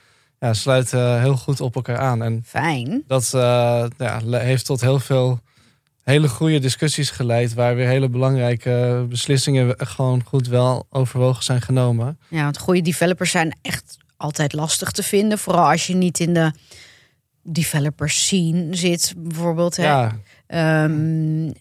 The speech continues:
Speaker 2: en, ehm, ik hoor veel om me heen. En ik wil niet alle developers over één kam, kam scheren. Sorry als jullie luisteren. Maar,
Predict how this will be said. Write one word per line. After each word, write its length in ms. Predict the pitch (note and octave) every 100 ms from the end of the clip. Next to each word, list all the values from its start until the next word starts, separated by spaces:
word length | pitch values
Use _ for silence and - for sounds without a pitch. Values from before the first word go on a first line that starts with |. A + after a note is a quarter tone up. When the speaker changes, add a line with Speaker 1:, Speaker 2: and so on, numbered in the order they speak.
| _
Speaker 2:
en, 380 | - D#3 D3+ C3
ehm, 440 | - C#3 C3 C3 C3 C3 _ _
ik 120 | -
hoor 300 | - D3 F3
veel 260 | - G#3 A3+
om 180 | A#3
me 100 | A#3+
heen. 460 | A#3 G#3+ A3+ C#4+ -
En 140 | -
ik 100 | F#3
wil 100 | E3
niet 160 | F3+ A3
alle 200 | A#3 B3+
developers 600 | B3+ C#4+ C#4+ D4 D4 C#4
over 240 | A#3+ C4
één 220 | D4+ C#4 C4+
kam, 380 | A#3 G3+ -
kam 200 | - A3+
scheren. 540 | A3 - A3+ G#3+ A3+ F#4+ -
Sorry 380 | - - F#3 F#3+
als 120 | A3+
jullie 200 | A#3+ B3+
luisteren. 480 | D#4 C4 - C4 G#4 - - - _
Maar, 500 | - E3+ F3 F#3+ G#3+